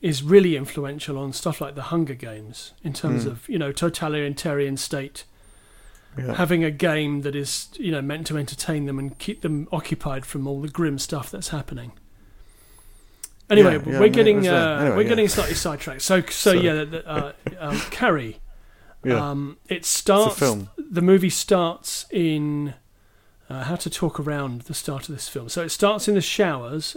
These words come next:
Speaker 1: at high school, uh, where Carrie White experiences her first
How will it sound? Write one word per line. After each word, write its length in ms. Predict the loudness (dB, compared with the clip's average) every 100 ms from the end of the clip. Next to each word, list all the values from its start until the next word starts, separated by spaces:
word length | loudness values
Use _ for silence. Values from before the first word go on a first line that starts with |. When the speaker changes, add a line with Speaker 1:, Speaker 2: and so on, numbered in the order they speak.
| -12
Speaker 1:
at 140 | -14
high 260 | -10 -6 -6
school, 460 | -6 -8 -10 -12 -16 _ _ _ _ _ _ _ _ _ _ _ _ _ _ _ _ _ _ _
uh, 220 | -4 -2 0
where 240 | 0 0
Carrie 360 | 0 0 2 4
White 260 | 2 -2 -2
experiences 720 | -6 0 0 0 -2 -4 -2
her 140 | -2
first 640 | -4 -4 -2 0 -2 -6